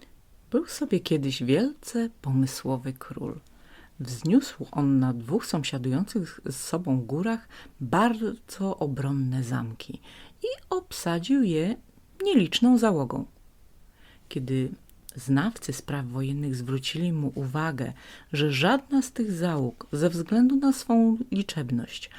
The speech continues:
nie potrafi obronić powierzonego jej zamku i że należałoby je wzmocnić, król, pomyślawszy dobrych kilka godzin, postanowił połączyć obie góry mostem, dzięki czemu załogi zamków mogłyby w razie potrzeby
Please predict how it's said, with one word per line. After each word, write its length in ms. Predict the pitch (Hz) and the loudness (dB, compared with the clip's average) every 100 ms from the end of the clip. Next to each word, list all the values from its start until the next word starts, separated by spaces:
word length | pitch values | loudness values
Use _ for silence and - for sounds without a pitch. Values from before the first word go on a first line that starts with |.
| - - - | -20 -12 6
nie 180 | 262 269 | 8 8
potrafi 600 | 302 294 285 214 - - | 6 -2 2 2 0 -2
obronić 560 | 147 151 156 143 135 | 0 0 2 2 0
powierzonego 680 | - 143 147 135 147 147 135 | -2 -2 -2 -2 -2 -2 0
jej 160 | 131 123 | -2 -2
zamku 600 | 131 139 135 - 185 262 - - - | 0 0 0 -2 -2 -4 -10 -18 -4
i 80 | 160 | 0
że 140 | 156 | 2
należałoby 840 | 156 151 151 143 220 254 160 147 | 2 2 0 0 2 2 2 -2
je 160 | 135 127 | -2 -2
wzmocnić, 880 | 127 147 254 - - 131 - - - _ _ _ _ - _ _ - - - - | -2 2 2 0 -4 -4 -4 -8 -16 _ _ _ _ -20 _ _ -20 -20 -20 -2
król, 300 | - 466 427 | 8 10 10
pomyślawszy 720 | 302 185 - 175 175 - 180 | 6 2 2 -2 -4 -2 -2
dobrych 380 | 170 156 135 127 | 0 -2 -2 -4
kilka 300 | - 135 135 | -6 -6 -4
godzin, 340 | 160 233 247 247 - - - - | 0 4 6 4 2 -18 -20 -8
postanowił 800 | 392 - - 190 175 185 185 180 | -8 -6 2 2 4 2 2 0
połączyć 600 | - 143 202 277 254 - | 0 0 0 0 0 -2
obie 280 | 175 151 143 | -2 -2 -2
góry 340 | 160 160 165 | -2 0 0
mostem, 640 | 147 147 139 - - 113 - _ - - - - | 0 -2 -2 -6 -8 -8 -10 _ -20 -20 -20 -8
dzięki 380 | 143 147 143 135 | -2 0 -2 -4
czemu 540 | - 165 202 226 240 165 | -4 0 6 6 6 2
załogi 440 | 160 156 240 247 | 0 2 2 2
zamków 460 | - 208 226 226 185 | 2 2 2 0 2
mogłyby 460 | 190 233 269 233 | 2 4 4 4
w 40 | 196 | 2
razie 260 | 208 233 | 0 -2
potrzeby 640 | 233 240 - - 143 135 | -4 -6 0 2 2 0